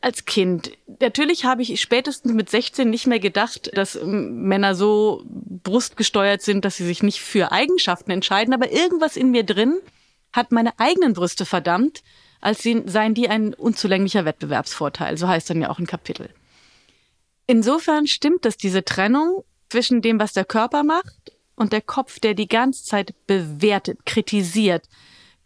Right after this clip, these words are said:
korrigiert, kommentiert. So. Und da hat das Trinken natürlich geholfen. Ich konnte meinen Kopf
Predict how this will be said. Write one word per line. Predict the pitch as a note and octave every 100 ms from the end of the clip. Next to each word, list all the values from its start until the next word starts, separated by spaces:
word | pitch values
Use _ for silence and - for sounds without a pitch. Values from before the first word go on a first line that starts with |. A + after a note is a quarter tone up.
| _ _ - A#3+ -
korrigiert, | - A3+ G#3 A3 E3+ G3 G3+ F#3+ - -
kommentiert. | - C4 G3+ E3+ F#3 D#3 - -
So. | F#3+ D#3 - - - _ _ _ _ _ _
Und | B3 G3
da | G#3 F#3+
hat | A#3+
das | C4
Trinken | - C#4+ D#4+ C4
natürlich | A3+ - F#3 F3
geholfen. | - F3 - E3 - E3+
Ich | G3+
konnte | - A#3 A#3+
meinen | A3+ A3+ A#3
Kopf | - C#4+